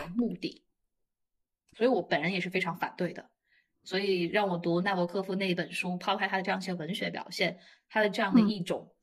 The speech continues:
Speaker 1: 价值观的输出，
Speaker 2: 嗯。
Speaker 1: 我是持怀疑态度的啊。
Speaker 2: 嗯，嗯，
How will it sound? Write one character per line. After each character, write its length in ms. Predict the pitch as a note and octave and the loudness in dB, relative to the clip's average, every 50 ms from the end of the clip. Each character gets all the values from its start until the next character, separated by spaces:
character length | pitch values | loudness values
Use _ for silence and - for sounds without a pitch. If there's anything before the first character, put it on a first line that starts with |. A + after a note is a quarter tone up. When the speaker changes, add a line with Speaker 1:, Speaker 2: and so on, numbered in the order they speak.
| _ _ | _ _
Speaker 1:
价 220 | - A#3+ - F#3+ | 0 2 2 2
值 160 | F3 - F#3 | 0 -2 -6
观 240 | E3+ - G3+ F#3+ G3 | -2 0 0 2 2
的 80 | F#3 D#3+ | 0 -4
输 220 | - - F#3 F3+ | -4 -4 -4 -4
出， 240 | F3+ - F3+ F3+ F3+ | -4 -2 -2 -2 0
Speaker 2:
嗯。 20 | |
Speaker 1:
我 140 | D#3+ D#3 - | -2 -2 0
是 280 | - - A3 F#3+ F#3 F#3 - - _ _ _ | 0 0 0 -2 -2 -4 -8 -14 _ _ _
持 260 | - - - F3+ F3 | -4 -2 0 0 0
怀 320 | F3 - - - F3+ E3 E3+ | -2 -2 -2 -2 0 2 2
疑 140 | F3 F3+ F3+ | 2 0 0
态 240 | - B3+ A3+ F#3+ | 0 -2 -2 0
度 160 | F3 F3+ E3+ D3+ | 0 -4 -6 -6
的 80 | D3 | -8
啊。 180 | - D#3 D#3+ E3 - - _ _ _ _ _ _ _ _ _ _ _ _ _ _ _ _ - | -8 -10 -12 -12 -18 -20 _ _ _ _ _ _ _ _ _ _ _ _ _ _ _ _ 6
Speaker 2:
嗯， 420 | A#3 G#3+ G3+ G3+ G3+ G3 G3 | 8 8 10 10 8 8 8
嗯， 20 | G3+ | 10